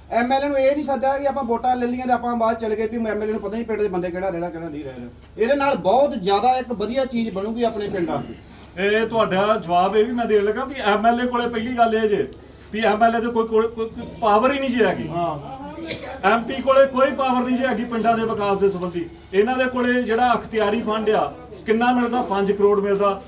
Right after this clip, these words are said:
Speaker 2: ਇਹਨਾਂ ਦੇ ਪਿੰਡਾਂ ਦੇ ਹਿਸਾਬ ਨਾਲ ਕੈਲਕੂਲੇਟ ਕਰ ਲਓ ਤੇ ਐਮ ਪੀ ਦੀ ਕੈਲਕੂਲੇਸ਼ਨ ਕਰਕੇ ਦੇਖ ਲਓ, ਤੁਹਾਨੂੰ ਹਜ਼ਾਰ ਹਜ਼ਾਰ ਰੁਪਏ, ਦੋ ਦੋ ਹਜ਼ਾਰ, ਤਿੰਨ ਤਿੰਨ ਹਜ਼ਾਰ ਤੋਂ ਵੱਧ ਜਿਹੜਾ ਵਾ ਕੈਲਕੂਲੇਸ਼ਨ ਦੇ according ਜਿਹੜਾ ਵਾ ਉਹ ਨਹੀਂ ਆਉਂਦਾ ਪਿੰਡਾਂ ਨੂੰ।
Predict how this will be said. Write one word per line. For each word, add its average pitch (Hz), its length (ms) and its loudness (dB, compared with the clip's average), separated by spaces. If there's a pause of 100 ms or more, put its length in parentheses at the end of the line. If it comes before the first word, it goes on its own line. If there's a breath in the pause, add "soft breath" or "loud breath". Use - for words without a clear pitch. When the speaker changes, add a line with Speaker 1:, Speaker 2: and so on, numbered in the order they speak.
(120)
Speaker 2:
ਇਹਨਾਂ 247 260 4
ਦੇ 269 100 0
ਪਿੰਡਾਂ 233 420 -2
ਦੇ 254 80 0
ਹਿਸਾਬ 247 280 -2
ਨਾਲ 220 100 -2
ਕੈਲਕੂਲੇਟ 226 500 -2
ਕਰ 226 220 0
ਲਓ 254 140 2
ਤੇ 277 120 -4 (180)
ਐਮ 202 160 0
ਪੀ 220 200 -4
ਦੀ 240 100 0
ਕੈਲਕੂਲੇਸ਼ਨ 233 600 -2
ਕਰਕੇ 214 300 -2
ਦੇਖ 214 200 -2
ਲਓ, 285 280 -6 (260 loud breath)
ਤੁਹਾਨੂੰ 233 460 2
ਹਜ਼ਾਰ 220 340 4
ਹਜ਼ਾਰ 254 220 2
ਰੁਪਏ, 214 200 0
ਦੋ 214 260 4
ਦੋ 247 100 0
ਹਜ਼ਾਰ, 247 220 2
ਤਿੰਨ 220 180 -2
ਤਿੰਨ 247 140 -4
ਹਜ਼ਾਰ 247 220 2
ਤੋਂ 214 180 -2
ਵੱਧ 247 200 0
ਜਿਹੜਾ 220 240 -2
ਵਾ 269 120 0
ਕੈਲਕੂਲੇਸ਼ਨ 220 640 0
ਦੇ 240 100 -2
according 214 340 0
ਜਿਹੜਾ 233 220 -4
ਵਾ 262 100 2
ਉਹ 262 100 2
ਨਹੀਂ 277 180 -2
ਆਉਂਦਾ 226 220 2
ਪਿੰਡਾਂ 160 320 -2
ਨੂੰ। - 100 -6